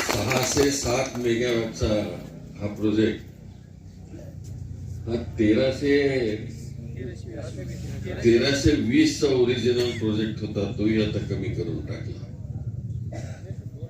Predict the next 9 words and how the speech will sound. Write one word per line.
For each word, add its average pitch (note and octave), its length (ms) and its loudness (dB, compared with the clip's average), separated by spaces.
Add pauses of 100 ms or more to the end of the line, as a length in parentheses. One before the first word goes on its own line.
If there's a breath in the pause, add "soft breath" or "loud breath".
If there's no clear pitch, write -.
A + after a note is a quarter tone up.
(460)
ठीक D3 220 -2
आहे, D3 100 0
सत्ता B2 600 -2
नसल्यानंतर A#2 720 0
होतं A2+ 200 0
असं. - 380 -10 (1080)
सेंटर A2+ 380 2
मी A#2+ 180 2
इथं A2+ 500 4